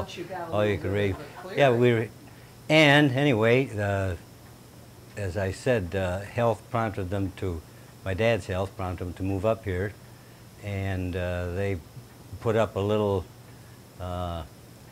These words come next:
Speaker 2: tar paper shack, I guess fourteen by
Speaker 1: Twenty.
Speaker 2: twenty, and, uh, uh, Harold was, Harold was a baby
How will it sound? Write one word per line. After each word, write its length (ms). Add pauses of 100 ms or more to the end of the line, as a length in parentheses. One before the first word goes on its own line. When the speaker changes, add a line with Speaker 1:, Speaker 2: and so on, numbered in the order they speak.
(220)
Speaker 2:
tar 240
paper 420
shack, 400 (400)
I 60
guess 180
fourteen 600
by 320 (280)
Speaker 1:
Twenty. 220
Speaker 2:
twenty, 340 (1080)
and, 360
uh, 320 (1300)
uh, 580
Harold 440
was, 460 (1000)
Harold 280
was 260
a 80
baby 540